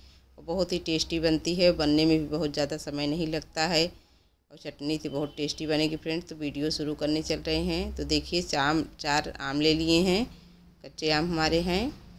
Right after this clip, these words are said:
तो देखिए, छील ले रहे हैं, उसका छिलका हम उतार देंगे पहले। तो सभी को अच्छी तरीके से पहले हमें छील लेना है।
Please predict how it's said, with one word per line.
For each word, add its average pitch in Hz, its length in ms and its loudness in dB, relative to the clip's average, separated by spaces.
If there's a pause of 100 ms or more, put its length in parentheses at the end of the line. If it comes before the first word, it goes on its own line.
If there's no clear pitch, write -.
(680)
तो 147 80 -14
देखिए, 156 280 -2
छील 143 280 2
ले 156 180 2
रहे 165 200 8
हैं, 190 200 4
उसका 175 220 2
छिलका 143 320 -2
हम 165 120 0
उतार 135 300 -2
देंगे 156 320 0
पहले। 180 360 -2 (1600)
तो 165 60 -10
सभी 160 280 -2
को 170 100 -2
अच्छी - 220 0
तरीके 143 340 -2
से 151 120 -6
पहले 151 280 -4
हमें 160 160 2
छील 151 260 2
लेना 151 340 4
है। 190 260 2